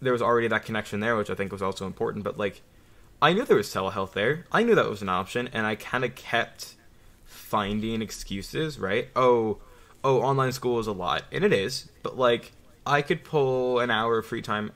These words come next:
out in the week to do something like that to help my mental health, and so I did. I found excuses for, like, three months, and definitely I feel like things did get worse, and, like, I kind of,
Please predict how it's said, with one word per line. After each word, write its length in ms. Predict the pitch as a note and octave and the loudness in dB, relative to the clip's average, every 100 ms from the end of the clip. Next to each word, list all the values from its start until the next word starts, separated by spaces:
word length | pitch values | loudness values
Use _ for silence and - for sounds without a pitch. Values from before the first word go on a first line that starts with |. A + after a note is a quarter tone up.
| - | -6
out 300 | A#2 B2+ C3 - | -2 -2 -6 -12
in 260 | - A2+ A2+ | -8 -6 -4
the 100 | A2 | -4
week 340 | A2+ C3 - | -4 -6 -14
to 100 | - | -12
do 180 | G#2 A2 | -6 -6
something 300 | G#2+ G#2+ G#2 | -4 -4 -2
like 160 | G#2 G2 | -2 -2
that 300 | A2 - - | -2 -4 -6
to 180 | G2 F#2 | -4 -2
help 160 | G#2 | -4
my 80 | G#2 | -2
mental 260 | G2+ G2+ G2 | -2 -4 -6
health, 240 | F#2+ F#2+ | -6 -6
and 100 | G#2 | -8
so 280 | - G#2+ G2+ - - - - - - | -4 -4 -4 -12 -20 -20 -20 -20 -4
I 100 | B2 | -2
did. 160 | B2+ B2+ | 2 4
I 120 | A2+ | 4
found 180 | B2+ B2 | 2 0
excuses 480 | A#2 - A#2 A#2 - | -4 -8 -6 -6 -4
for, 100 | G#2 | -2
like, 200 | F#2+ - - | -2 -8 -20
three 240 | F2+ G2 | -10 -8
months, 580 | G2+ F#2 F#2+ E2+ - - - - - - - - - | -4 -2 -4 -6 -14 -18 -20 -20 -20 -20 -20 -20 -6
and 540 | A#2 A2 G#2 G#2 - | -4 -2 -2 -4 -8
definitely 300 | - G2 A2 | -8 -6 -6
I 40 | G#2+ | -6
feel 160 | G#2+ A2 | -2 -2
like 120 | A#2 | -2
things 240 | G#2+ A2 | -6 -6
did 180 | - A2 | -6 -2
get 160 | A#2+ - | -2 0
worse, 280 | A2+ D3+ | -2 -2
and, 100 | F#2+ | -4
like, 100 | F2+ | -6
I 80 | F2 | -8
kind 240 | F#2+ G2+ G2+ | -6 -4 -4
of, 160 | G2 | -6